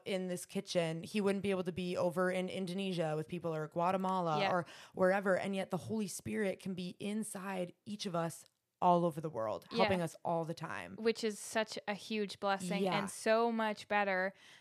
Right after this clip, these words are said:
Speaker 2: than what
Speaker 1: Yep.
Speaker 2: anyone anticipated or what anyone desired.
Speaker 1: Yeah,
Speaker 2: Yeah.
Speaker 1: exactly.
Speaker 2: And I think, I think for me, I, I was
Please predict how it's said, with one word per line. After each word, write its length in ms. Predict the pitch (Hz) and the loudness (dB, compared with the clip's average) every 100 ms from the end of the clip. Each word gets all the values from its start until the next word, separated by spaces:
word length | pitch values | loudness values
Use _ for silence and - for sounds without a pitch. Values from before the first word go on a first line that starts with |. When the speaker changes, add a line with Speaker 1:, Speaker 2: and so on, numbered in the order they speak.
| - | -4
Speaker 2:
than 160 | 208 202 | -2 2
what 100 | 190 | 4
Speaker 1:
Yep. 100 | 190 | 4
Speaker 2:
anyone 440 | 202 208 202 196 | 2 -2 -6 -6
anticipated 720 | 196 190 190 - 185 180 180 - | -6 -6 -8 -8 -6 -4 -4 -4
or 140 | 185 | -4
what 160 | 180 - | -4 -6
anyone 640 | 180 180 175 175 175 - | -6 -6 -6 -8 -8 -6
desired. 680 | 180 175 165 165 165 - 196 | -6 -2 -2 -2 -6 -10 -12
Speaker 1:
Yeah, 240 | 175 175 156 _ _ - | -8 -8 -8 _ _ -14
Speaker 2:
Yeah. 60 | |
Speaker 1:
exactly. 540 | 165 170 190 175 156 - - - - | -8 0 0 0 -4 -12 -20 -20 -6
Speaker 2:
And 120 | 254 254 | 0 2
I 100 | 254 | 2
think, 420 | 294 294 277 - _ - | 0 0 -8 -18 _ 0
I 80 | 240 | 2
think 220 | 294 320 | 2 0
for 140 | 359 | -2
me, 380 | 330 240 233 277 - - | -2 0 -2 -4 -2 2
I, 440 | 226 240 247 - - _ _ 214 | 4 4 2 -2 -8 _ _ 4
I 140 | 240 | 4
was 220 | 330 277 | 4 -2